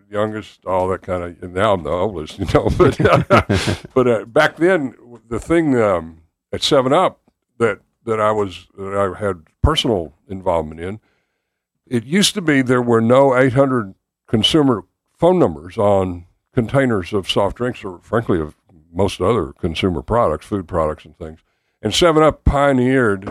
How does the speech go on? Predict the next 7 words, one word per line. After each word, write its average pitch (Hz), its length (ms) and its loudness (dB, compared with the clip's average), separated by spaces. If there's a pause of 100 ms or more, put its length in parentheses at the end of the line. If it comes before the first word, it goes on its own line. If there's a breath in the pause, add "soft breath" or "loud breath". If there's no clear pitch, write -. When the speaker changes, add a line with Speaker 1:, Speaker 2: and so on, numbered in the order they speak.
(120)
Speaker 1:
uh, 92 140 -4
putting 113 580 0
an 104 80 -2
eight 110 140 2
hundred 165 220 2
number 90 380 -2 (600)
on 107 560 2